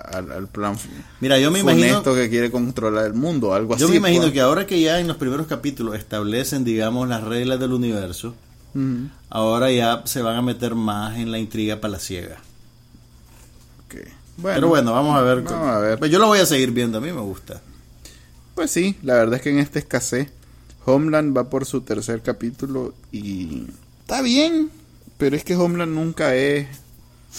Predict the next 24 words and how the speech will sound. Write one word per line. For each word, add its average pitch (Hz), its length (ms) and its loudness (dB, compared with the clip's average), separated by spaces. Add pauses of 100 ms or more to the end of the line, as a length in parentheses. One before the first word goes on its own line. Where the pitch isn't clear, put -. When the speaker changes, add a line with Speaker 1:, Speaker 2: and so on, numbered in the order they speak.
(140)
Speaker 1:
una 127 180 2
serie 127 380 -2
así 113 220 -6
de 110 220 -2
dejarte 110 720 -6
colgado 92 920 -4 (800)
de 104 100 -6
un 107 60 -6
capítulo 104 500 -6
al 120 100 -2
otro, 196 300 -6
pues. 165 200 -8 (340)
Es 123 100 -10
más 127 180 -2
bien, 123 520 -2 (260)
juegan 165 440 0
con 107 640 -2 (180)
un 139 160 0
futuro 151 400 2
alterno 143 560 2
que - 100 -6
no 110 160 -2
se 113 260 -4
dio. 135 320 -2